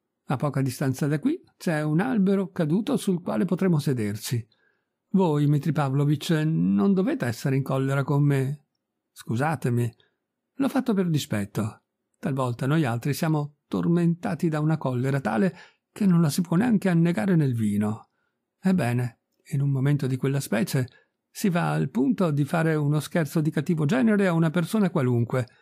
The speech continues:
di dare uno schiaffo ad un passante o qualcosa di simile. Non mi pento, quel che è fatto è fatto,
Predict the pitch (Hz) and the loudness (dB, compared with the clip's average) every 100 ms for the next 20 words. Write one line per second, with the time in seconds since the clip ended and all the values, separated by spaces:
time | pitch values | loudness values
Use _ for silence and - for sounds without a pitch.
0 | _ _ _ - 196 196 196 190 180 - | _ _ _ -4 -2 0 2 2 2 0
1 | 170 175 165 156 156 - - 180 139 160 | -2 2 2 2 -2 -2 0 2 2 0
2 | 165 170 - 175 170 - 190 165 160 156 | 0 -4 -4 -4 -4 -4 -2 2 2 2
3 | 254 202 139 120 120 _ _ _ _ _ | 2 4 2 0 -6 _ _ _ _ _
4 | _ - 143 131 135 226 196 127 123 113 | _ -2 0 2 0 0 0 0 -2 -6
5 | - - 127 127 113 - - 123 113 110 | -8 -6 -4 -2 -4 -4 -6 -4 -4 -2
6 | 180 - 147 120 | -4 -4 -4 -4